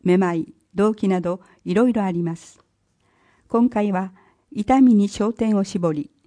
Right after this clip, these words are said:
頭痛、胸痛、腹痛、背部痛など、様々な痛みでどのような病気を考えなければならないか、例を挙げてお話しします。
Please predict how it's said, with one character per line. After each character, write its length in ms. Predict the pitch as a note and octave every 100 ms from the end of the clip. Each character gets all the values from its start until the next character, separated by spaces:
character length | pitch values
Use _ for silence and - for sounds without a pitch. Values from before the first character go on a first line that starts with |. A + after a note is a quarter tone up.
| _ _ _
頭 160 | - G3
痛、 400 | G3 G3+ F#3 - _ - -
胸 220 | G3+ G3+
痛、 420 | - F#3 F3 - _
腹 320 | - - A3
痛、 380 | A3 F3+ E3+ - _ -
背 160 | A3
部 140 | A#3 A#3+
痛 220 | - G3+
な 160 | F3+ D#3+
ど、 180 | D#3 - _ _ _ _
様 240 | - A#3 C4+
々 300 | C4 A#3+ A3
な 100 | G3
痛 240 | G3 G3
み 140 | F3+
で 200 | E3 E3 _ _ -
ど 140 | G3
の 100 | B3
よ 140 | C#4+
う 60 | C4+
な 120 | A3+
病 220 | F#3 G3 A3
気 140 | -
を 100 | F3
考 200 | F3 G3 A3+
え 80 | A3+
な 140 | G#3+ G#3+
け 120 | G3
れ 100 | F#3
ば 120 | F3
な 140 | E3+
ら 140 | E3 F#3
な 100 | F3+
い 80 | E3
か、 260 | - D#3 _ _ _ _ _
例 240 | E3+ A3 B3
を 80 | A3+
挙 200 | G#3+ G3+
げ 40 |
て 240 | - D3+ -
お 60 |
話 300 | D#3 E3 E3
し 40 | -
し 180 | - E3
ま 140 | D#3
す。 260 | D#3 -